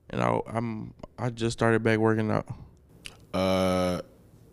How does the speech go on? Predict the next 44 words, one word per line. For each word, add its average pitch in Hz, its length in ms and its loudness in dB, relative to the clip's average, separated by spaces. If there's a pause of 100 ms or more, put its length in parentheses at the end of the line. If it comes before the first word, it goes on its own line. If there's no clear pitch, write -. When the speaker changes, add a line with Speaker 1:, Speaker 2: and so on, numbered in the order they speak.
(260)
Speaker 2:
where 104 200 4
did 101 120 0
you, 101 100 0
wh-, 95 320 -2
wh-, 95 320 -4
what's 98 120 -2
the 104 60 2
last 98 180 6
book 98 120 0
you 95 100 0
read? 85 200 0 (1200)
Speaker 1:
The 123 100 0
last 127 540 2
book 127 180 0
I 123 120 2
read, 117 460 0
it 123 80 -2
was 123 160 -2
called 110 600 -2
Dying 117 360 4
Peace. - 460 0 (640)
Speaker 2:
I'm 90 120 -8
saying, 87 220 -6
I've 82 60 -6
never 90 220 0
heard 90 160 2
of 90 80 4
that. 82 160 0
What, 92 120 0 (100)
what 95 80 -4
was 92 100 2
that 95 120 4
about? 87 360 2 (260)
Speaker 1:
It's 127 180 0
a 113 80 2
hood 117 300 6
novel. 107 560 -2
I - 40 0
Speaker 2:
Mm. 113 100 4
Speaker 1:
like 110 180 4
reading 107 260 -2
hood 107 180 0
novels. 107 480 -6 (100)
Speaker 2:
Mm. 107 440 2